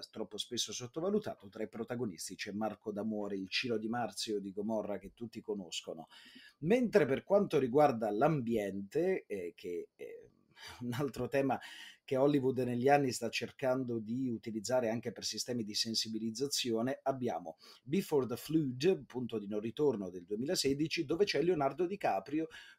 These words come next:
come, eh, voce narrante. Il, eh, documentario discute tra,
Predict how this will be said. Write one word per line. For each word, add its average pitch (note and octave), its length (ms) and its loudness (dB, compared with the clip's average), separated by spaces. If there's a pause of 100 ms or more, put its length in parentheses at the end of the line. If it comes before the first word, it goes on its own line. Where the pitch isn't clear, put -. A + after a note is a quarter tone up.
come, F3 580 2
eh, C3+ 240 4
voce B2 400 0
narrante. G#2 800 -4 (300)
Il, G#2+ 260 -4
eh, E2+ 580 -4
documentario D#3 880 2
discute E3 840 0
tra, G#2+ 200 -4